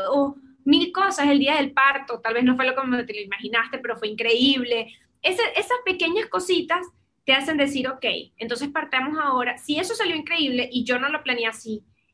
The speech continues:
¿qué tal si ahora lo puedo hacer más en conciencia y pensar, ok, lo que tal vez vi que quería no va a ser de esa forma,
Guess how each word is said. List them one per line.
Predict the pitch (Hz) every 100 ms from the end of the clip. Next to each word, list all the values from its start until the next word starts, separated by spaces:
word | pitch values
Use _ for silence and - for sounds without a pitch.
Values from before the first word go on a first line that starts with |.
| _
¿qué | 262
tal | 269 302
si | 302
ahora | 320 302 311
lo | 277 -
puedo | 240
hacer | 247 269
más | 285 285
en | 269
conciencia | 240 220 208 294 262 208 220 240
y |
pensar, | 208 196 214 220
ok, | 220 220 185
lo | 220 220
que | 226 220
tal | 214 226
vez | 240 370 330
vi | 339 339
que | 320
quería | 302 285 233 196 - _ _ _ -
no | 254 320
va | 403
a |
ser | 403 294
de | 277
esa | 285 285 285
forma, | 330 233 180 190 381